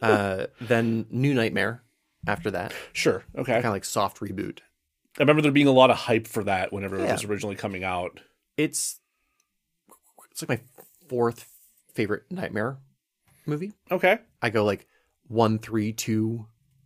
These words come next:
Speaker 1: New Nightmare. Above that, and this is the one I watched f-, for this episode, was The Last House on the Left, which I'd never seen before.
Speaker 2: Yes.
Speaker 1: It's a fucking weird-ass movie, which I liked
Speaker 2: <laughs>
Speaker 1: because what I expected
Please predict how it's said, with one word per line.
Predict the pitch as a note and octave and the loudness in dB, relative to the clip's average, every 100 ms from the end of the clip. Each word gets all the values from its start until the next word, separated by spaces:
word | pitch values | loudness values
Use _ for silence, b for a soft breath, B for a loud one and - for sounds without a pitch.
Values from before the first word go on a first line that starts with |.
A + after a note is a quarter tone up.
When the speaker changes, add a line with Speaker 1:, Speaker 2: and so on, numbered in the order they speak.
| _ _ - - | _ _ -14 -4
Speaker 1:
New | A2+ A2 | 0 2
Nightmare. | A2+ A#2 B2+ D3+ _ _ _ _ _ _ _ _ _ _ - | 2 0 -4 -6 _ _ _ _ _ _ _ _ _ _ -10
Above | G#2 B2+ D3+ C3 | -2 0 2 4
that, | C3 A2 - | 4 4 2
and | |
this | C3 D#3+ | 0 0
is | |
the | C#3 | 0
one | B2+ | 2
I | A2 | 2
watched | G2+ F#2+ - - _ _ _ _ _ _ | 0 -2 -6 -20 _ _ _ _ _ _
f-, | _ - E2+ - | _ -20 -20 -16
for | - G#2+ F#2 | -6 -4 -4
this | F#2+ F#2 F2 | -4 -6 -6
episode, | F2+ F#2 F2+ F2 | -8 -6 -6 -4
was | G2 F2+ - | -6 -8 -8
The | A2+ | 0
Last | G#2 F#2+ | 0 0
House | - E2+ - | -6 -8 -8
on | - | -8
the | |
Left, | - E2+ - - B B B B B | -6 -6 -8 -18 B B B B B
which | - | -12
I'd | |
never | F#2 - | -10 -4
seen | F3+ E3 | -2 -2
before. | - - - - | -2 -14 -18 -4
Speaker 2:
Yes. | B2+ G2 - - | -2 -2 -4 -6
Speaker 1:
It's | G#2+ | -6
a | - | -10
fucking | - - B2 A2+ G#2 | -10 -4 -2 -2 -2
weird-ass | G2+ F#2 F2+ | 0 -2 -2
movie, | D3 D3 - - b b b b | 0 -2 -4 -12 b b b b
which | A2+ | -4
I | F#2 | -4
liked | F#2 F2+ A2 B2+ - F4 - G4+ | -4 0 2 2 0 -4 -2 -4
Speaker 2:
<laughs> | - | -4
Speaker 1:
because | A2+ G#2+ G#2+ | -6 -4 0
what | G2+ | -2
I | |
expected | F#2+ - F#3 F#3 C3 A2 | -2 -2 0 4 4 4